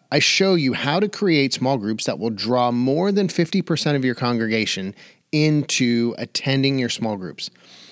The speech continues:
Instead of ha-, instead of having the same four small groups serving the same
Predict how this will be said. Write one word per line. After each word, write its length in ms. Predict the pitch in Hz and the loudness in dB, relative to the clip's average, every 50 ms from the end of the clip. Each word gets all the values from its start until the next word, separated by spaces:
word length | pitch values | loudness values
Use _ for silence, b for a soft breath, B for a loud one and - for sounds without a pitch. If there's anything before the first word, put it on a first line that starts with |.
| B B | B B
Instead 280 | 123 127 - - 185 180 | -4 -2 0 2 2 2
of 120 | 202 185 | 2 2
ha-, 140 | 165 160 - - - | 2 0 -2 -4 -4
instead 340 | 151 139 135 - - 175 170 | -4 -4 -2 0 0 0 2
of 40 | |
having 280 | 160 156 151 151 143 127 | 2 2 2 2 2 0
the 60 | 123 | 0
same 420 | - - 165 151 147 147 143 135 - | 0 2 2 4 4 4 2 0 0
four 320 | - - 165 160 170 165 | -2 0 2 2 2 2
small 260 | - - 151 143 139 | 2 2 2 2 2
groups 400 | 123 131 143 143 185 - - - - | 2 2 0 0 -2 -4 -6 -6 -4
serving 440 | - - - 147 139 131 135 135 131 | -4 0 2 2 2 2 2 2 2
the 80 | 120 113 | 0 0
same 460 | - - 147 139 143 143 139 139 | 0 2 2 2 2 2 0 0